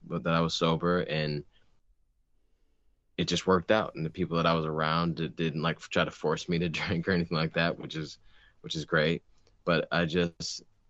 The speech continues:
I let everybody have their, everybody's in this journey on their own, you know, like, that's your path. If that's what, if you drink, you drink, that's fine. Um, and I've just been l-, lucky and blessed enough to not have, like, incredible, like,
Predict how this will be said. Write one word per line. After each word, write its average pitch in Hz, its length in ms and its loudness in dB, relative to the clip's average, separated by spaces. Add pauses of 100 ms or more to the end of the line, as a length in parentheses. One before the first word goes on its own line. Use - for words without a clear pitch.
(240)
I 85 40 0
let 82 180 2
everybody 90 320 2
have 85 240 0
their, 87 280 -2 (160)
everybody's 87 400 -2
in 87 80 2
this 85 220 -2
journey 85 360 0
on 85 140 2
their 87 180 2
own, 90 360 0
you 82 100 -6
know, 82 160 0
like, 80 200 -2 (160)
that's 78 260 -4
your 82 100 0
path. 82 420 0
If 78 160 -8
that's 78 220 -6
what, 78 100 -6
if - 120 -16
you 76 60 -6
drink, 80 260 -2
you 82 60 -4
drink, 82 220 -2
that's 80 180 -4
fine. 82 360 2 (500)
Um, 80 340 0
and 73 100 -2
I've 80 160 0
just 78 200 -6
been 78 320 0 (220)
l-, 67 180 -8 (100)
lucky 85 460 4
and 73 100 0
blessed 85 300 2
enough 76 220 -2
to 76 120 -6
not 78 200 0
have, 76 260 0
like, 73 280 -4
incredible, 76 640 -2
like, 71 220 -2